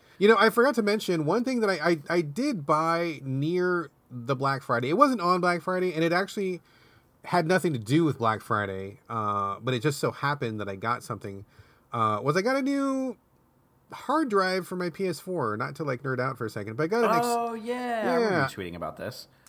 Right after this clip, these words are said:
Speaker 1: Yeah, I got a two terabyte external hard drive for the P S four. I know that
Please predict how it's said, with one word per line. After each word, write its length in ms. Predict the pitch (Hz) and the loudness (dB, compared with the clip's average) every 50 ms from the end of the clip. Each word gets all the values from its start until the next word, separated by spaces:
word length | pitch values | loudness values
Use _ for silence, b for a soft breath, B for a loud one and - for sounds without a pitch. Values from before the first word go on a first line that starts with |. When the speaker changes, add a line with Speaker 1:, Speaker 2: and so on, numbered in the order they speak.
| B B 175 | B B -4
Speaker 1:
Yeah, 260 | 202 226 226 220 202 | -2 0 2 2 2
I 80 | 185 | 2
got 160 | 180 208 226 220 | 4 4 4 2
a 60 | 180 | 2
two 280 | 139 - - 208 202 | 0 -2 -2 -2 -2
terabyte 540 | 185 - - 175 190 190 185 170 165 156 147 143 | -2 -2 -2 0 0 0 2 2 2 2 2 0
external 640 | 139 139 - - - - 160 156 156 151 147 135 | -2 -2 -2 -6 -6 -4 -2 -2 0 0 -2 -2
hard 260 | 120 - 143 143 143 131 | -2 -2 -2 -2 -2 0
drive 380 | 131 120 110 104 104 101 95 | 0 -2 -2 -2 -4 -6 -8
for 100 | - 117 | -8 -8
the 80 | 104 107 | -8 -8
P 160 | - - 123 | -6 -6 -4
S 120 | 117 110 - | -4 -4 -6
four. 340 | - - 120 110 104 104 110 | -8 -8 -6 -4 -4 -4 -2
I 140 | 135 151 | -2 -2
know 300 | 170 190 214 226 220 220 | 0 2 2 4 4 4
that 180 | 208 208 202 | 4 2 0